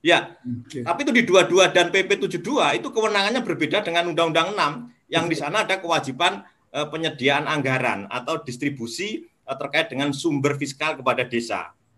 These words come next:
Speaker 1: Nah, akhirnya
Speaker 2: Hmm.
Speaker 1: ada Undang-Undang enam inilah yang mempertegas terkait dengan kedudukan kewenangan desa. Kembali ke kewenangan yang haknya hanya mengurus, tadi betul, Pak, ini harus kita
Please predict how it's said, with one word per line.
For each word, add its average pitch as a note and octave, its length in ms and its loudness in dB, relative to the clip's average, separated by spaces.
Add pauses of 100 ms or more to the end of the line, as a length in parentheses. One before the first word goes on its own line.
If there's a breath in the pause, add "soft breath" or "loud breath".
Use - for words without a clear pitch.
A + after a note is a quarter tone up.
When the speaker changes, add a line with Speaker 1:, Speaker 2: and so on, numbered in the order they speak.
(100)
Speaker 1:
Nah, A#2+ 160 0
akhirnya C#3 240 0
Speaker 2:
Hmm. B2+ 80 0
Speaker 1:
ada F3 40 2 (120)
Undang-Undang C3+ 360 4 (200)
enam C#3 240 4
inilah F3 240 2
yang C#3+ 240 2
mempertegas C3 560 -2 (340 soft breath)
terkait D#3 320 -2
dengan C#3 240 0
kedudukan C3 560 -4
kewenangan A#2 400 0
desa. G2+ 400 -8 (320)
Kembali D3+ 320 6
ke G#3+ 160 8 (480)
kewenangan F#3 560 2
yang D#3+ 400 6
haknya D3 320 2
hanya C#3 240 4
mengurus, D3+ 1120 2
tadi C#3+ 240 -2
betul, E3+ 320 0
Pak, A2+ 160 -4
ini F#3+ 160 -2
harus F3 160 0
kita D3+ 400 -2